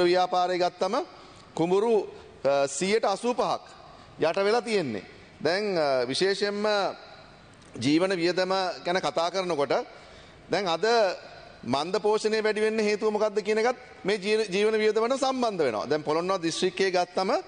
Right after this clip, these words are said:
කුෂභාවයෙන් පෙළෙන වැඩිම දරුවන් ඉන්නේ ලංකාවෙන් පොළොන්නරුව දිස්ත්‍රික්කයේ. ඉතින් මේකට අපිට සෑහීමකටපත් වෙන්න පුළුවන්ද? දැන් මේ රටට බත සපයන ගොවියෝ ඉන්න පොළොන්නරුව දිස්ත්‍රික්කයේ දරුවන්ට, අ, ගොවියන්ගේ දරුවන්ට මන්ද පෝෂණය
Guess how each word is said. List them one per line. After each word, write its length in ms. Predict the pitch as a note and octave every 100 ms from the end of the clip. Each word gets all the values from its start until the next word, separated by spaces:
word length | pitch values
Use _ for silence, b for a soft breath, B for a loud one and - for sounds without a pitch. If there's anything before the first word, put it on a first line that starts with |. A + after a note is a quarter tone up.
| B B B B
කුෂභාවයෙන් 760 | - E3+ A#3 A3 A3+ A#3 A#3+ A3+
පෙළෙන 240 | A3 A#3 A#3 G3+ C#3+
වැඩිම 340 | C#3+ E3 G3 C4+ C4
දරුවන් 380 | G3 G#3+ A#3 A3+
ඉන්නේ 420 | A#3+ A#3+ C#4 B3
ලංකාවෙන් 500 | D#3+ F3+ G#3 A3+ C4+
පොළොන්නරුව 400 | C4 C4+ C4 A#3+
දිස්ත්‍රික්කයේ. 520 | E3+ C3+ C3+ A#2 G2 - B B B -
ඉතින් 180 | A3+
මේකට 580 | G3 F3+ G#3+ B3 - B3 C4 A#3+ - D3
අපිට 220 | F3 A3 A#3 - -
සෑහීමකටපත් 720 | F#3 G3 A#3 A#3+ A#3+ A#3 A#3+
වෙන්න 160 | A#3
පුළුවන්ද? 400 | G#3+ A3 A3+ A3+ G#3+ B B B B
දැන් 120 | E3
මේ 180 | E3 G3
රටට 280 | G3+ G#3+ G#3+
බත 160 | E3
සපයන 400 | - G3 G#3+ G#3 F#3+
ගොවියෝ 400 | F3+ F#3 G3+ G#3
ඉන්න 220 | G#3 G#3
පොළොන්නරුව 340 | G3+ F3 F#3+ G3
දිස්ත්‍රික්කයේ 460 | G3 G3+ G3+ G#3+ G#3
දරුවන්ට, 480 | G3+ G3+ G#3 G#3 G#3
අ, 920 | G3+ - - - - - E3+ F3+ F3+ E3+
ගොවියන්ගේ 480 | E3+ F3+ G3+ G3+ G3+
දරුවන්ට 400 | G3+ G#3 G#3 G3
මන්ද 320 | E3 F3 G3
පෝෂණය 440 | G#3 G3+ G3+ G#3